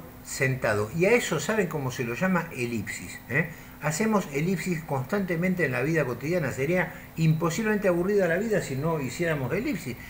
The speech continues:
Imagínense si yo en lugar de decirles, "Miren, eh, el, ayer y anteayer pasamos con Omi un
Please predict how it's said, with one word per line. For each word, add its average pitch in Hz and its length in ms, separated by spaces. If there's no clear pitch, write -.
Imagínense 175 600
si 165 180
yo 180 140
en 190 80
lugar 185 200
de 185 100
decirles, 160 420
"Miren, 127 260
eh, 139 420
el, 131 400
ayer 135 440
y 196 60
anteayer 190 520
pasamos 160 420
con 156 200
Omi 175 340
un 160 240